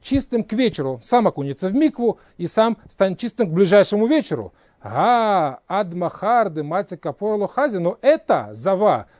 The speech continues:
адмахар до завтра, до следующего дня, восьмого дня, адмати капора, пока принесет искупление той жертвы, лохази, она непригодна. Вот Гемара, эйма бешмини. Надо понимать высказывание Барайты, можно сделать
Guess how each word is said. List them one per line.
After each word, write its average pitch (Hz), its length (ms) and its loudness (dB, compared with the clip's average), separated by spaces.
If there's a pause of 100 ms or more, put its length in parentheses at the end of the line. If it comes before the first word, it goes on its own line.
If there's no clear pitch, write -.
адмахар 233 640 -2
до 147 240 4
завтра, 180 800 0 (160)
до 196 160 -2
следующего 240 480 -4
дня, 220 180 0
восьмого 240 460 0
дня, 156 240 -6 (240)
адмати 214 580 -4
капора, 233 380 -2
пока 196 280 -4
принесет 196 320 -6
искупление 202 440 -6
той 190 160 -6
жертвы, 214 260 -4
лохази, 226 320 -4
она 180 100 -4
непригодна. 180 640 -6 (380)
Вот 127 140 -14
Гемара, 147 500 -4 (140)
эйма 220 500 -6 (220)
бешмини. 151 680 -10 (220)
Надо 190 200 -8
понимать 170 400 -8
высказывание 170 420 -6
Барайты, 180 480 -2 (180)
можно 170 440 -6 (160)
сделать 160 420 -6